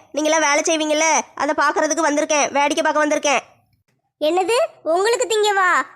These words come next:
Speaker 2: அதுக்கு இவ்வளவு பெரிய சட்டியா? இவ்வளவு பெரிய டிஃபன் பாக்ஸ்லயே சோறு திங்க போறீங்க?
Speaker 1: ஆமாடி, நான் இதுலயும் திம்பேன், இதுக்கு மேல பெருசாவும் வச்சு திம்பேன். உனக்கு என்ன கஷ்டமா இருக்கு? நீ போய் வேலையை செய்யி.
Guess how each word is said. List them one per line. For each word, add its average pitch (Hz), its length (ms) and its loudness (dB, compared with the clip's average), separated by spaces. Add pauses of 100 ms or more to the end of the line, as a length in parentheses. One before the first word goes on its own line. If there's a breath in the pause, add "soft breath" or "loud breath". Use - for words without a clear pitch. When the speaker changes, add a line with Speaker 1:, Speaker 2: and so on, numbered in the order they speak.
(140)
Speaker 2:
அதுக்கு 381 260 -2
இவ்வளவு 392 280 0
பெரிய 427 220 0
சட்டியா? 427 360 0 (560)
இவ்வளவு 415 280 0
பெரிய 415 220 0
டிஃபன் 415 260 0
பாக்ஸ்லயே 440 340 0
சோறு 415 260 2
திங்க 427 220 0
போறீங்க? 453 300 -2 (1000)
Speaker 1:
ஆமாடி, 277 400 0 (280)
நான் 285 160 0
இதுலயும் 302 340 0
திம்பேன், 294 360 0 (180)
இதுக்கு 294 220 -2
மேல 285 200 2
பெருசாவும் 311 400 0
வச்சு 302 200 -2
திம்பேன். 294 360 0 (220)
உனக்கு 330 260 0
என்ன 320 140 0
கஷ்டமா 302 340 -2
இருக்கு? 285 200 0 (200)
நீ 269 160 -4
போய் 311 160 0
வேலையை 294 320 0
செய்யி. 294 240 0